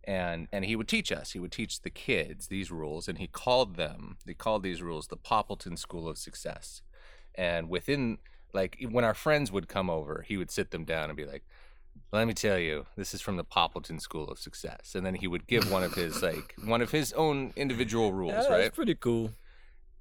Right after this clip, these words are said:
Speaker 1: One of his things that he hates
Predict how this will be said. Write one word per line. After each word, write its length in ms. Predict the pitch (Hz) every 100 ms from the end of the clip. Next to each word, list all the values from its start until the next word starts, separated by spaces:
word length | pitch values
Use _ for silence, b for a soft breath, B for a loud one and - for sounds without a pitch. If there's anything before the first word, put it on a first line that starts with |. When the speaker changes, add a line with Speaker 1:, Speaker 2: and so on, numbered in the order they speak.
| - - -
Speaker 1:
One 320 | 90 139 185
of 120 | 143
his 220 | 127 104
things 420 | - 156 123 92 -
that 100 | 85
he 160 | 85
hates 760 | 82 120 120 78 - - - -